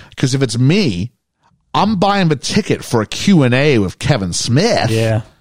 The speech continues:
Speaker 1: And the thing I'm getting for free is whatever his new screening is.
Speaker 2: Yeah,
Speaker 1: 'Cause
Speaker 2: true.
Speaker 1: what's the value on? 'Cause he said, like, "Look, this proves that independent film still works in the modern age."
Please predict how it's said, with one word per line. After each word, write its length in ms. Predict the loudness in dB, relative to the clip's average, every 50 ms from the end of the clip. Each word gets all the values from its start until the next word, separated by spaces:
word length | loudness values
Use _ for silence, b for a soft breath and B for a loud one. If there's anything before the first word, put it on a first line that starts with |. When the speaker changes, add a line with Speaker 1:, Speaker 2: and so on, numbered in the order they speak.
| _ _ _ _ _ _ _ _ _ _ _ _ _ _ _ -4
Speaker 1:
And 200 | -2 -2 -2 -2 -2
the 120 | -2 0 2
thing 140 | 2 2 2
I'm 100 | 2 0
getting 200 | 0 -2 -2 -4
for 120 | -4 -6
free 640 | -8 -8 -6 -2 0 2 2 2 2 0 -2 -4 -4 -2
is 140 | -2 0 0
whatever 420 | 0 0 0 0 0 2 2 2 2
his 160 | 2 2 2
new 160 | 2 2 2
screening 520 | 0 -2 -2 0 0 2 2 0 0 -2
is. 420 | -4 -6 -8 -8 -8 -8 -8 -10 -10 -6 -4
Speaker 2:
Yeah, 320 | -2 -2 0 -2 -2 -2
Speaker 1:
'Cause 140 | -2 0 0
Speaker 2:
true. 100 | 2 2
Speaker 1:
what's 220 | 0 0 0 -2
the 80 | -4 -2
value 500 | 0 0 0 2 2 2 2 2 2 2
on? 160 | 0 -2 -2
'Cause 140 | -2 -2 0
he 100 | 0 0
said, 240 | 0 0 0 0 0
like, 140 | 0 0 0
"Look, 160 | 0 0 0
this 120 | 0 -2 -2
proves 260 | 0 0 2 2 2
that 80 | 0
independent 400 | 0 0 2 2 2 0 0 -2
film 200 | 0 0 0 2
still 240 | 0 0 0 2 2
works 280 | 2 2 2 0 0 0
in 40 | 0
the 60 | 2
modern 300 | 2 2 2 2 2 2
age." 340 | 2 2 2 0 -2 -6